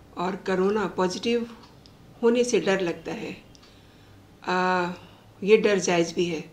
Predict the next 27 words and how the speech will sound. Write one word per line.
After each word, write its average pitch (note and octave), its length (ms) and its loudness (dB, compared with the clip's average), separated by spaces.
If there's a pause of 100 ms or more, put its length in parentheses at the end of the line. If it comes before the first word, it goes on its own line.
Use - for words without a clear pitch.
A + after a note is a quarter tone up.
(440)
लेकिन A3+ 300 0
कोरोना G3 360 2
आपकी F#3 260 -4
ज़िंदगी A3 400 0
बदल G3+ 220 2
सकता G3+ 320 -6
है। G3 240 -6 (580)
लोगों G#3+ 260 2
को B3+ 100 -2
तो C4 140 -2
कोरोना G#3 340 2
की G#3+ 140 -4
वैक्सीन G3 340 -2
से B3 120 -2
भी A3 80 0
डर F3 140 -2
लगता E3 320 -4
है, D#3+ 320 -10 (340)
लेकिन G3+ 400 0 (220)
डर A#3 160 0
के A3+ 140 -2
आगे D#3+ 360 -4 (120)
जीत G3 320 -6
है, - 200 -14 (680)
क्योंकि A3 300 -2
अगर G#3 220 -2
दो A3 520 4